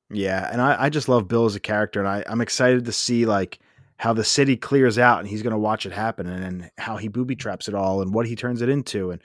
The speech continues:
obviously, he, you know, if you watch the trailer, you know he's gonna find Frank in a hole and feed him a carrot and tell him it's not Arby's. It's like they give a little too much. Um, they even see, like, ha-, call Joel, and we know why. And it's like,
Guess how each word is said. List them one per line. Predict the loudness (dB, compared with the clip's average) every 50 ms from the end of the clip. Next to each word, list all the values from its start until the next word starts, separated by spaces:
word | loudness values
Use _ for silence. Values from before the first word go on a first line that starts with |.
| -20 -20 -20 -12 -4
obviously, | -2 0 0 0 -2 -2 -2 0 0
he, | 0 -2 -2 -2 -2
you | -2
know, | -2 -2 -2 -4 -6 _ _ _ _ _ _ _ _
if | -2 4
you | 10 12
watch | 12 12 12 10
the | 6 2
trailer, | 6 8 8 8 8 8
you | 8 6
know | 4 2
he's | 2 0
gonna | 0 -2 -4
find | -2 -2 0 0 0 -2
Frank | -2 0 0 0 0 0
in | -2
a | -2
hole | -2 0 2 2 2 2
and | 2 -2 -4
feed | -2 -2 -2
him | 0 -2
a | -4
carrot | -4 -4 -2 0 0 -2 -2 -4
and | -10 -16 -6 -2
tell | 0 2
him | 2 2
it's | 0 -2 -6 -6
not | -2 0 0 2 4
Arby's. | 4 2 2 0 -4 -8 -8 -8 -8
It's | -8 -8 -6
like | -4 -4 -4
they | -4 -4 -4 -2 4
give | 6 6 8 8
a | 6
little | 8 10 10 10 10 8
too | 6 0 0 0 0
much. | 2 2 0 0 0 -2 -6 -10 -10 -10 -14 _ _ _ _ _ _ _ _
Um, | -4 -2 0 0 2
they | 4 4
even | 4 4 4
see, | 2 2 2 4 4 4
like, | 4 4 2 0 -6 -16 _ _ _ _ _ -20 -20 -18 -12
ha-, | -10 -10 -10 -8 _
call | 4 6 8 8
Joel, | 8 8 8 10 10 10 10 8 6
and | 4 2 0 0
we | 0 0
know | 2 2 2
why. | 2 4 4 4 4 4 2 -2
And | -4 -6
it's | -4 -6
like, | -6 -8